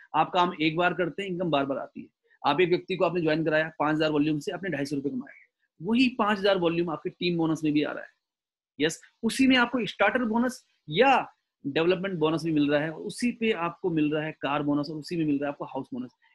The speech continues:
यानी जब आप ढाई लाख, ढाई लाख volume match करते हैं तो लगभग ग्यारह हजार रुपए के आसपास आपको आता है house बोनस।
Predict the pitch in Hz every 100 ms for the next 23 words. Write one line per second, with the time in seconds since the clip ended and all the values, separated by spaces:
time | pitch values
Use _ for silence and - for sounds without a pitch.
0 | _ 135 139 151 196 170 131 170 214 208
1 | 156 151 151 139 139 139 131 135 139 123
2 | 127 120 - - _ _ - 165 190 233
3 | 139 160 190 226 170 165 147 165 151 147
4 | 143 - 156 151 139 156 135 127 143 135
5 | 135 139 139 143 -